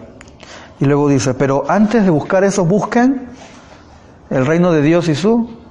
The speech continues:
justicia", ¿no? Entonces, así como nosotros nos preocupamos por crecer en nuestros trabajos, primeramente nuestro principal, eh,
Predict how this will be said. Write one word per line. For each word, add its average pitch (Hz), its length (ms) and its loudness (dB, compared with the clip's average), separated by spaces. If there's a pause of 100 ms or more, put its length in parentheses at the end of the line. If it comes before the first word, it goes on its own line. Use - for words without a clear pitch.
(500)
justicia", 139 760 -2 (340)
¿no? 123 240 -2 (500)
Entonces, 147 580 0
así 156 240 -2
como 185 200 2
nosotros 147 400 0
nos 139 120 0
preocupamos 135 560 -2
por 123 180 -4
crecer 127 320 0
en 151 80 4
nuestros 127 260 -2
trabajos, 135 680 -4 (880)
primeramente 180 800 2
nuestro 147 340 0
principal, 165 720 0 (420)
eh, 135 920 0